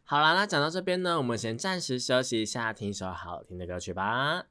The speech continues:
欢迎回到台湾动漫通二点零的节目现场，这里是复兴广播电台，台北、台中、高雄A M五九四，台中F M一零七点八，我是你们主持人电波比比，可以找比比就好哦。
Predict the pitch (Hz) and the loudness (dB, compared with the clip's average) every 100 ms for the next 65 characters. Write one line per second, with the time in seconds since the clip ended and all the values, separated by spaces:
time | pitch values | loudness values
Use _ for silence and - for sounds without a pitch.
0 | - 240 240 185 180 156 135 139 135 131 | -4 0 2 4 4 4 4 4 2 2
1 | 135 123 110 101 98 98 98 98 98 104 | 2 0 2 0 0 -2 -2 -2 -2 -2
2 | 175 185 185 143 123 120 - 117 113 110 | 0 0 0 0 0 0 0 -2 -2 -2
3 | 104 104 104 92 90 98 123 120 107 104 | -2 -2 -2 -4 -4 -2 -2 -2 -2 -2
4 | 104 143 202 139 - 104 113 110 110 113 | -2 -2 -2 -2 -4 -4 -4 0 -2 -2
5 | 101 - 104 98 95 117 135 - - 117 | -8 -8 -8 -8 -6 -4 -4 -4 -6 -6
6 | - 135 208 - 135 123 120 113 110 107 | -4 -4 -2 -4 -4 -4 -4 -6 -4 -6
7 | 98 120 - 110 104 107 101 101 98 104 | -4 -4 -4 -4 -8 -6 -6 -8 -8 -6
8 | 98 107 98 98 98 98 98 95 101 98 | -4 -4 -4 -2 -4 -2 -4 -6 -6 -6
9 | 92 101 101 104 107 117 113 135 | -6 -6 -6 -6 -2 0 2 2